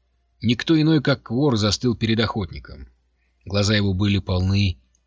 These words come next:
молчаливой мольбы. Парень тряс головой и показывал рукой на ворота. Пытался ли он сказать, что просит Ди уйти?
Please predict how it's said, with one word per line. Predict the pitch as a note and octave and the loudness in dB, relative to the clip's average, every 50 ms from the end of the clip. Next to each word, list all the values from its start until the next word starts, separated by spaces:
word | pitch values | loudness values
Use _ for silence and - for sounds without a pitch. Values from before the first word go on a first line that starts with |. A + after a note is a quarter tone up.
| _ - | _ -10
молчаливой | F#2+ F#2+ G2 - - F2 E2+ E2 E2+ E2+ E2 E2 E2+ | -6 -4 0 2 2 2 2 2 0 0 0 0 -2
мольбы. | E2 D#2+ D#2+ D#2+ D#2+ D#2+ D#2+ E2 D#2 D#2 D#2 - _ _ _ _ _ | -2 0 -2 -2 -2 -4 -4 -4 -4 -4 -6 -8 _ _ _ _ _
Парень | - G#2+ G#2+ A#2 A2 G#2 F#2+ | 0 2 2 2 2 2 2
тряс | A#2 A#2+ A#2+ A2 G2 | 2 2 2 2 2
головой | G2+ A2 A2 A2 G#2+ A2 A2+ A#2 A2+ | 2 2 2 2 2 2 2 2 2
и | |
показывал | A2+ A2+ G#2 - A2+ A2 G2+ G#2 G#2 G#2+ G#2 G#2 | 0 -2 -4 -2 0 0 0 0 0 0 0 0
рукой | G#2 F#2 - G#2+ G#2+ G#2 | 0 -2 -2 0 0 0
на | G#2 G2+ | 0 0
ворота. | F#2+ G2+ G2 G2 G2 F#2+ F2+ E2+ - F#2 | 2 0 0 0 0 -2 -2 -2 -4 -8
Пытался | E2+ - - F#2+ - - - A#2 A2+ A2+ A2+ G#2 - - - A2 | -8 -8 -8 -10 -10 -8 -6 -4 -2 -2 -2 -4 -4 -4 -2 -2
ли | G#2+ G#2+ | 0 0
он | G#2+ G#2+ G2+ | 0 0 0
сказать, | - - - G#2 F#2+ G2 A2+ G#2+ F2+ - - - - _ _ _ _ | 0 0 0 0 0 0 0 -2 -2 -6 -10 -20 -20 _ _ _ _
что | - - - - - - _ - E3+ D3 | -6 -2 0 0 -2 -2 _ -2 -2 -2
просит | C3 _ - - C3+ C#3 C#3 B2 G#2+ - A#2+ A2+ G2 G2+ G2+ | -4 _ -8 -4 -2 -2 0 0 0 0 0 -2 -2 -4 -6
Ди | G2 G#2 A#2 B2 | -4 -2 -2 -2
уйти? | - A#2+ A2 G#2 G2 - - - A2 C3 E3+ - - | 0 0 0 0 0 -2 -4 -2 -2 -2 -4 -6 -10